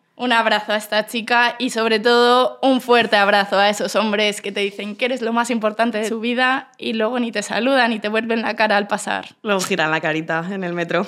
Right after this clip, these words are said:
Speaker 2: <laughs>
Speaker 1: Señores, intentad no hacer eso porque anda que
Speaker 2: El caso es que, para concluir, la vida sexual de cada uno, sí, la de los hombres también,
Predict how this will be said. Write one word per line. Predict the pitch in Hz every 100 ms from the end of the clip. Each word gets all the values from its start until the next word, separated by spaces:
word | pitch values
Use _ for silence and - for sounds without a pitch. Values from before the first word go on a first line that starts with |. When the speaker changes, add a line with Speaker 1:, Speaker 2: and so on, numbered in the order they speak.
| -
Speaker 2:
<laughs> | 320 -
Speaker 1:
Señores, | 349 233 - 311 269 277 302 302 -
intentad | 254 220 226 233
no | 240
hacer | 233 233
eso | 226 233 233
porque | 220 208
anda | 202 214 220 214
que | 214 202 196 190 185 - -
Speaker 2:
El | 226 226
caso | 262 277 277 254
es | 226 -
que, | 220 208 202 202 -
para | 185 185
concluir, | 180 190 190 208 208 - -
la | 190 190
vida | 214
sexual | 196 180 180
de | 180
cada | 180 190 160
uno, | 165 175 175 175 - _ _ _
sí, | - - 220 147 -
la | 151
de | 123
los | 147
hombres | 190 160 143
también, | 202 190 165 170 175